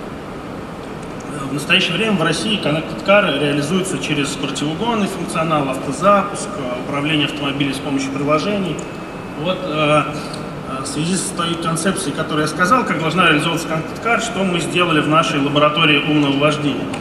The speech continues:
Мы сделали устройство, которое довольно простое, довольно компактное, оно очень просто вставляется в автомобиль, подключается либо к диагностическому разъему, либо напрямую к коншине.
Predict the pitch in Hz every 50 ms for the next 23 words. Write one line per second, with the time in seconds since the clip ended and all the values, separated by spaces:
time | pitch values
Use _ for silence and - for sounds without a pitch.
0 | - - - - - - 165 233 254 226 175 156 170 208 208 196 180 175 165 175
1 | - - 190 208 220 - - - 147 - 156 147 143 160 160 160 156 151 143 135
2 | 147 151 156 160 165 160 160 151 131 - - - - - - - - - - -
3 | - - - - - - - - - - - - - - - - 208 226 247 214
4 | 185 151 - - - - - - - - - - 143 147 160 165 165 156 165 165
5 | 165 160 180 208 220 220 - - 196 156 143 147 143 143 151 175 190 175 165 170
6 | 170 175 165 165 175 175 175 165 - 165 156 147 139 143 - - - - - -
7 | - 147 143 151 151 151 156 147 - 143 139 139 - 147 151 156 151 156 202 202
8 | - - - - 151 139 - 147 139 - - 135 135 - - 131 - - - -
9 | - 135 143 139 143 147 147 - - 208 196 - - - 170 160 151 151 143 143
10 | 151 147 139 131 - - - - - - - - - - 139 143 147 143 143 139
11 | 135 135 - 147 147 151 151 143 - - 139 143 139 135 - - - 208 214 226
12 | 220 208 185